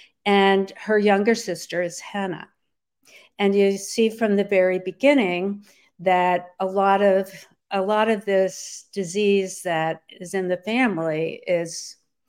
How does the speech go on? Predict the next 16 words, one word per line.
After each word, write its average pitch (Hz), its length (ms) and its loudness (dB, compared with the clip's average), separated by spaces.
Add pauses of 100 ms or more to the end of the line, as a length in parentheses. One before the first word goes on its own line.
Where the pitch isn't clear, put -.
(260)
is 180 320 -2
in, 180 320 -2
of 170 140 -16
course, 165 320 -4
their 156 200 -8
family 156 460 -12
too. - 420 -16 (540)
And 175 440 -4 (100)
it's 175 320 -4
hitting 202 340 0
them 180 160 -2
very 165 280 2
young. 202 640 0 (540)
Um, 165 520 -6
and 165 180 -6
Tilly 196 440 -2